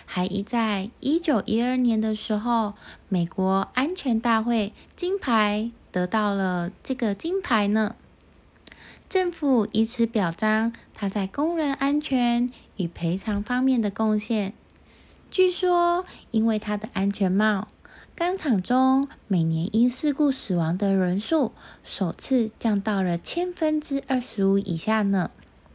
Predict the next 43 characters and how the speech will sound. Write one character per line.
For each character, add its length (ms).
现 240
代 140
安 220
全 180
帽 180
的 160
制 160
作 180
方 300
式 400
还 200
跟 380
啄 260
木 280
鸟 200
有 160
关 300
哦。 480
科 160
学 240
家 400
根 240
据 160
啄 240
木 200
鸟 180
的 160
生 240
理 140
结 200
构， 440
升 260
级 240
了 200
安 200
全 160
帽 220
的 120
设 240
计。 400
在 180
帽 240
顶 380